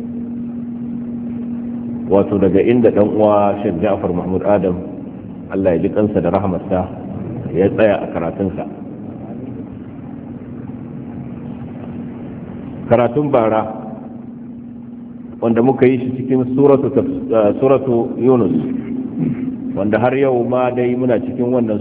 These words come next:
sura, ba mu gama ba. Suratu Yunus, kamar yadda muka faɗa a matashiyar bara, cewa wannan sura ce da take karantar da mu tauhidi.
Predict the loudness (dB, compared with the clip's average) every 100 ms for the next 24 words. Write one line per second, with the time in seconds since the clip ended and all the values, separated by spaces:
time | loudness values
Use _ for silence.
0 | 0 2 2 2 2 2 2 0 -4 -6
1 | -10 -10 -12 -12 -12 -14 -14 -14 -14 -14
2 | -16 -16 -16 -14 0 4 4 4 4 4
3 | 2 -2 -8 -8 -10 -10 -10 -12 -12 -10
4 | -2 4 6 6 4 2 2 2 2 2
5 | 2 -2 2 0 2 0 0 0 0 -2
6 | -6 -10 -12 -12 -4 2 4 4 2 0
7 | 0 2 4 4 2 0 0 0 -2 -2
8 | -2 2 2 2 0 0 0 0 2 0
9 | 2 0 0